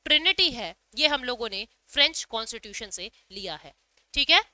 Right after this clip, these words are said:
उसके बाद जापानीज कॉन्स्टिट्यूशन से क्या लिया है? Procedure established by law, procedure established by law हम लोगों ने जापानीज कॉन्स्टिट्यूशन से लिया है। कि देखो, दो चीज होती है,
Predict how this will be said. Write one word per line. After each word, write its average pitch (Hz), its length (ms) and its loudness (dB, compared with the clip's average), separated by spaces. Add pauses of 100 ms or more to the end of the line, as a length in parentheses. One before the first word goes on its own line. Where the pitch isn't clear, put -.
(300)
उसके 392 240 4
बाद 359 240 6
जापानीज 269 500 2
कॉन्स्टिट्यूशन 285 580 -6
से 277 140 -6
क्या 233 220 -2
लिया 208 240 -6
है? 240 120 -4 (140)
Procedure 277 460 -6 (120)
established 214 640 -8
by 165 160 -8
law, 175 200 -12 (1040)
procedure 285 480 2 (140)
established 220 580 -4
by 180 200 -6
law 202 240 -2 (120)
हम 220 140 -8
लोगों 196 180 -12
ने 240 160 -10
जापानीज 220 560 -6
कॉन्स्टिट्यूशन 202 440 -12
से 196 140 -14
लिया 160 220 -16
है। - 140 -20 (840)
कि 339 240 8 (580)
देखो, 339 180 4
दो 269 200 0
चीज 320 240 2
होती 202 320 -12
है, 139 140 -16